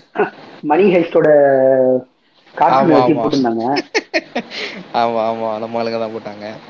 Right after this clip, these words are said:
Speaker 2: அது பாருங்க, அந்த மாதிரி தான் அவங்க வந்து மொத்தமும் பணத்தை ஃபுல்லா கொள்ளையடிச்சு வச்சுனா இ டி போய் சர்ச் பண்ணி எடுத்துருக்குது,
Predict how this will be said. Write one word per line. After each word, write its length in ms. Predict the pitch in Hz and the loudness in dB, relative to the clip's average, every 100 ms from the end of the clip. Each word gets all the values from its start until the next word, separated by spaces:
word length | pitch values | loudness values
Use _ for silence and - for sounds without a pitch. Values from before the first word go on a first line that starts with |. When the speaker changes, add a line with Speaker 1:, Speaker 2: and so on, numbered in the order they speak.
| - - - - | -20 -20 -20 -10
Speaker 2:
அது 220 | - 139 | -4 -2
பாருங்க, 460 | 139 175 185 120 104 - - - | 0 -2 -2 -10 -12 -18 -20 -16
அந்த 220 | 117 127 | -6 -2
மாதிரி 220 | 147 147 | 0 0
தான் 120 | 170 | 0
அவங்க 200 | 156 147 | -2 -4
வந்து 260 | 135 135 156 | -6 -2 0
மொத்தமும் 400 | 135 127 151 151 | 0 -2 -2 -2
பணத்தை 380 | 131 131 139 139 | -2 -4 -2 -2
ஃபுல்லா 300 | 127 110 135 | -2 -2 -6
கொள்ளையடிச்சு 420 | 120 120 110 110 | -2 -4 -4 -4
வச்சுனா 280 | 139 131 135 | -4 -2 -2
இ 40 | |
டி 120 | 139 | -2
போய் 460 | 123 131 127 123 113 | -2 -2 -2 -2 -4
சர்ச் 260 | 110 107 - | -8 -10 -10
பண்ணி 260 | 117 127 | -10 -4
எடுத்துருக்குது, 920 | 127 117 113 107 101 123 143 113 104 | -4 -4 -6 -10 -8 -6 -4 -2 -4